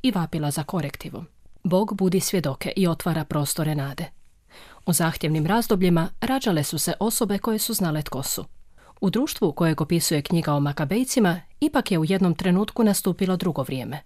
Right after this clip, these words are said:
Korektiv je postao uglednik Matatija, koji nije pristao na čast, vlast, zlato ili srebro pod cijenu savjesti. On i njegovi sinovi učinili su svima vidljiv iskorak,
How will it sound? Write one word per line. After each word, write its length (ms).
Korektiv 480
je 60
postao 500
uglednik 460
Matatija, 520
koji 160
nije 220
pristao 440
na 120
čast, 540
vlast, 540
zlato 420
ili 160
srebro 440
pod 180
cijenu 320
savjesti. 580
On 200
i 100
njegovi 340
sinovi 500
učinili 420
su 160
svima 320
vidljiv 320
iskorak, 500